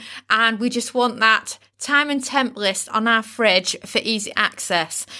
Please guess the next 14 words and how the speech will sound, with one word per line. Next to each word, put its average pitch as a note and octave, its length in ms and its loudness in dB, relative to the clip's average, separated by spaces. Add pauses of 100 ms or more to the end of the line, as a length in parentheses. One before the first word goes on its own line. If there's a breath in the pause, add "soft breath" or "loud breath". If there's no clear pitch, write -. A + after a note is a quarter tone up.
such - 440 0
as C4 140 0
wanting A#3 380 2
to - 160 -4
know A3 160 4
the G#3 100 -4
time G3+ 380 0
and G#3 160 -4
temp G3 260 -2
for G3 80 -8
cooking G#3 340 -4
some G3 180 -6
chicken G#3+ 400 -4
breasts, F#3+ 640 0